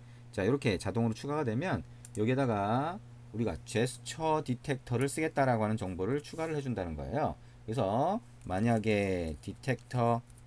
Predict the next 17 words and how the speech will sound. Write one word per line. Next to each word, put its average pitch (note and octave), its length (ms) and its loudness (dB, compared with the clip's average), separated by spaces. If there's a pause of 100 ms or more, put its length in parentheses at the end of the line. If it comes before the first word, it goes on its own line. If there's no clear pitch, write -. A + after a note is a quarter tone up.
(880)
하는 D#2+ 260 -4
게 G2 360 0
널이 E2 320 -2
아니면 G2+ 1000 2
그럼 A2 160 -4
어떻게 G2 240 -4
해준다? A#2 600 2 (380)
자, G2 180 -4
여기에 F2+ 840 0 (380)
return이라고 A#2+ 1120 2
해서 B2 640 0
디텍터를 C3+ 520 -4
쓰도록 F3 340 -4
해줄 A#2+ 140 -2
겁니다. E2 600 -2
그래서 G2+ 480 -2 (480)
디텍터 A2 1000 0